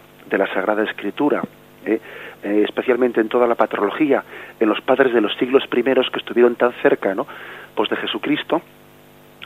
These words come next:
para nosotros es muy importante entender cómo ellos interpretaron las palabras de Cristo. Porque existe, pues, un gran riesgo de hacer de la lectura de,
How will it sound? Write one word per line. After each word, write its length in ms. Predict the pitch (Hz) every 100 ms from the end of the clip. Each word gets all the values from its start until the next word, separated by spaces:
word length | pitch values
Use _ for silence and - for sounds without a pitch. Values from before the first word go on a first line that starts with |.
| -
para 80 | 104
nosotros 320 | 107 139 127 135
es 80 |
muy 140 | 127 151
importante 680 | 156 160 - 120 110 135 - - - -
entender 460 | 107 101 101 113 -
cómo 360 | - 147 135 123
ellos 260 | 127 113 -
interpretaron 720 | 113 117 110 101 104 127 113
las 120 | 98
palabras 460 | - 101 104 101 92
de 80 | 98
Cristo. 380 | 98 95 - - - - - - - - - - -
Porque 200 | - -
existe, 500 | 139 165 156 - 147
pues, 200 | 139 113
un 120 | 127 123
gran 240 | 123 120
riesgo 420 | 127 135 113 127 - - - - - -
de 180 | - 104
hacer 320 | 95 - 120
de 160 | 117 117
la 100 | 104
lectura 460 | 101 - - 123 117
de, 180 | 113